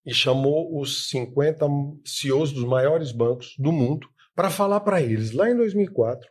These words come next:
que eles deveriam ter uma preocupação muito acentuada com o meio ambiente, com o social e com governança em todos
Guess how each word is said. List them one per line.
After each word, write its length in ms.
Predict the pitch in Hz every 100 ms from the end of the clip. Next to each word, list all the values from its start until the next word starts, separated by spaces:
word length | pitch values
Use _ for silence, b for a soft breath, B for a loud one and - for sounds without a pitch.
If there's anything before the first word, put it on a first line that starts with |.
| -
que 100 | 185
eles 140 | 185
deveriam 800 | 190 185 185 156 208 220 160 113
ter 200 | - 139
uma 200 | 139 127
preocupação 520 | 127 123 123 117 117
muito 240 | 123 185 185
acentuada 680 | 156 131 - 107 139 98 - b b b
com 140 | - 147
o 60 |
meio 200 | 131 156
ambiente, 540 | 170 120 117 123 120 - _ _
com 200 | _ 123
o 40 | 131
social 600 | 143 131 - 107 117 120 b b
e 80 | 123
com 160 | 110 123
governança 760 | 131 123 107 120 143 - 156 - _ -
em 180 | 175
todos 800 | 165 - 202 214 196 196 175 123